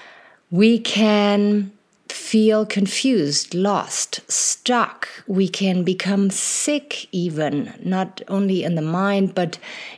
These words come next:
in the body. So what I'm trying to do here is to reconnect you to yourself, remind you of who you are, and, um, provide you with tools that I was given,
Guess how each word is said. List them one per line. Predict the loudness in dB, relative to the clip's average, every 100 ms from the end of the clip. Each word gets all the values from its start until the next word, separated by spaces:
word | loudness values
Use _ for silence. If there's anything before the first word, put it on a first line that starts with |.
| _
in | 2 4
the | 2
body. | 2 2 4 2 0 -2
So | -4 0
what | 0 2
I'm | 2 2
trying | 2 2 2 0
to | 0
do | 2 2
here | 2 2 2 0
is | -2 -2 -2
to | 0 2 2 0 -6 -18 -18 -18 -20 -12 -2
reconnect | 4 4 4 2 2 2 0 0
you | 0
to | 0 0
yourself, | 0 0 0 -2 0 0 0 -4 -12 -16 0
remind | 2 4 4 4 4 4 4
you | 4 2
of | 0 -4
who | -4 0
you | 0 2 0
are, | 0 2 2 2 -2 -10 -20 -20 -18 -6
and, | 0 2 2 2 2 2
um, | 2 2 2 2 0 -2 -2
provide | -2 2 4 4 4
you | 4 4
with | 2 -2 -4
tools | -4 0 2 4 2 0 0
that | 0 0
I | 2 4 4
was | 4 2 2
given, | 2 2 2 4 4 2